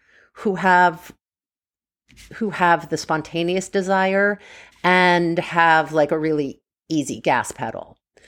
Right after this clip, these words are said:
um, or only women who have vice versa. It, it really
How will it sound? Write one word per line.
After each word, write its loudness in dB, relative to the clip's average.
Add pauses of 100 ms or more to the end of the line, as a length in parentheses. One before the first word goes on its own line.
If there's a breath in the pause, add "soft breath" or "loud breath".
(340 soft breath)
um, 2 (600)
or 2
only 2
women 0
who -4
have 0
vice 2
versa. -2 (480 soft breath)
It, -8
it 0
really -2